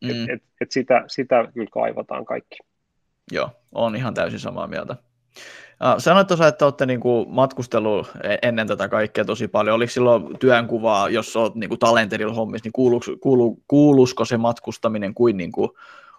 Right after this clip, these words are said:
Speaker 1: usein, tai oliko se iso osa sitä duunia?
Speaker 2: Se, se oli niin iso, kun mä pystyin sille antamaan. Eli käytännössä, kun meilläkin on niinku toimistoja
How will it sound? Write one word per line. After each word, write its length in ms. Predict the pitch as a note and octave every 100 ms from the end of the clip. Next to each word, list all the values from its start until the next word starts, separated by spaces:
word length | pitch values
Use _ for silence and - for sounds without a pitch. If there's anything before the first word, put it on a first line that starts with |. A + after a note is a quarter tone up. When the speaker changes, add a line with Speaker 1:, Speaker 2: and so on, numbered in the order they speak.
| -
Speaker 1:
usein, 440 | C3+ C3+ A#2+ A2
tai 240 | A2+ F#2+ G2 E2+ -
oliko 180 | C#3 B2
se 100 | C3+
iso 220 | C3 A#2
osa 220 | G#2+ F#2+
sitä 180 | - G#2+
duunia? 340 | G2 - - - _ _ _ _ _ _ _ _ _ _ _ A2
Speaker 2:
Se, 260 | A2+ A2 -
se 80 | A#2
oli 140 | A2+
niin 340 | A2+ B2+ A#2+ A#2
iso, 220 | A2+ G#2
kun 120 | G#2+
mä 80 | G#2
pystyin 520 | G2 G#2+ - G#2 G2+
sille 200 | F#2 G2+ G#2 G#2
antamaan. 520 | G2+ G2+ G2+ - - - -
Eli 140 | - E5+ E5+ F5 E5 F5 - - _ - - - -
käytännössä, 640 | B2 B2 B2 A#2+ - B2 - _ _ _ _ -
kun 140 | - G#2+
meilläkin 400 | B2+ B2 - A#2+
on 60 |
niinku 120 | A#2 -
toimistoja 760 | B2 A#2+ A2 - G#2 G2+ G2